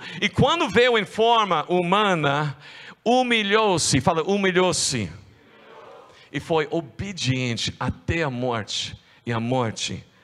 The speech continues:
da cruz. Uau! Nós estamos falando sobre Jesus.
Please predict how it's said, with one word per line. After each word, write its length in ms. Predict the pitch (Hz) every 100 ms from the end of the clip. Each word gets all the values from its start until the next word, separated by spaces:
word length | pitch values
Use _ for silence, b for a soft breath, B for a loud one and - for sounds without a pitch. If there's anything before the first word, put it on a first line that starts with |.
| b -
da 160 | 113
cruz. 880 | 98 - 127 104 - - - - - - - b b b b b b b _ _ _ - 90
Uau! 760 | - - - - - - - _ _ _ _ b b b b b b b b b b _ -
Nós 120 | -
estamos 240 | - 170 -
falando 320 | 131 151 147
sobre 440 | 156 131 120 107 - _ _ _ _ _ _ _
Jesus. 960 | 113 127 127 - 127 92 - - -